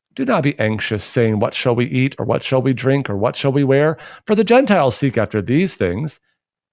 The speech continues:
and your heavenly Father knows that you need them all. But seek first the kingdom of God and his righteousness, and all these things will be added to you. Therefore, do not be anxious about tomorrow, for tomorrow will be anxious for itself.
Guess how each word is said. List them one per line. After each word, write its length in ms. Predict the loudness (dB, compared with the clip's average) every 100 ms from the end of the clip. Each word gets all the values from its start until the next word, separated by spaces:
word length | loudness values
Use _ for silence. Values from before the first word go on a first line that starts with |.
| -6
and 100 | -4
your 80 |
heavenly 320 | -2 -2 -2 -2
Father 340 | 0 2 0
knows 360 | 2 4 2 0
that 160 | -4
you 80 | -2
need 220 | -2 0
them 160 | -2 2
all. 360 | 4 4 2 _ -20 _
But 120 | -12 -10
seek 320 | -4 -4 -4
first 380 | 0 0 0 -4
the 80 |
kingdom 400 | -6 -4 -2 0
of 120 | -2 0
God 300 | 2 2 2
and 100 | -2
his 220 | -4 -4
righteousness, 640 | -4 -4 -4 -8 -4 -4
and 100 | -4
all 240 | 2 4 4
these 220 | 2 0
things 180 | 0 0
will 80 |
be 220 | 0 -4 -4
added 400 | -2 0 0 -2
to 100 | 0
you. 220 | 0 -2 -10 _ _ _ _ -4
Therefore, 500 | 0 0 0 -12 -12 _ _ _ _
do 80 | -2
not 160 | -2
be 100 | 0
anxious 380 | -2 -2 -4 -6
about 280 | -2 0 -2
tomorrow, 640 | -2 0 0 -2 -6 -10 -16 _ _ _ -8
for 100 | -6
tomorrow 460 | -2 0 2 2
will 80 | 0
be 160 | -2 -2
anxious 300 | -4 -6 -6
for 180 | -4
itself. 560 | -4 -2 -4 -4 -6 _